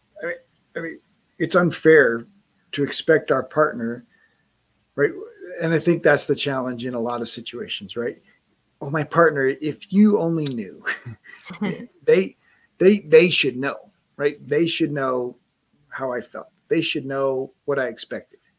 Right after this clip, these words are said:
Speaker 1: And, and I think in business, we, we can create some of the same situations. "Well, they should have known how I would expect or how I would act or how I, how that would make me feel." But we never communicate those things.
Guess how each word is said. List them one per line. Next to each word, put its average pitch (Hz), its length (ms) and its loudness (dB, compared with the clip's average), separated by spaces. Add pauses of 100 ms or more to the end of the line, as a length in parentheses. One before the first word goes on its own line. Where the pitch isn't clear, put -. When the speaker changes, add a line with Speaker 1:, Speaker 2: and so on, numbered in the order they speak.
(760)
Speaker 1:
And, 151 160 -8
and 151 220 -6
I 143 60 0
think 160 340 -4
in 156 100 -2
business, 214 480 2
we, 127 200 -12
we 135 180 -12
can 127 240 -10
create 143 380 -2
some 156 180 -6
of 151 60 -4
the 135 60 -8
same 135 260 -6
situations. 131 720 -8
"Well, 120 100 -10
they 139 120 -2
should 139 240 -6
have 117 100 -10
known 113 400 -10
how 127 240 -8
I 123 60 -4
would 117 160 -10
expect - 600 -14 (160)
or 110 180 -14
how 131 220 -8
I 131 60 -4
would 120 180 -8
act - 360 -18
or 107 180 -14 (480)
how 139 300 -6
I, 131 100 -6 (880)
how 139 140 -8
that 135 160 -2
would 131 160 -6
make 127 200 -10
me 117 100 -8
feel." - 300 -14 (1300)
But 180 200 0
we 180 100 6
never 180 260 6
communicate 156 600 -2
those 117 240 -10
things. - 420 -20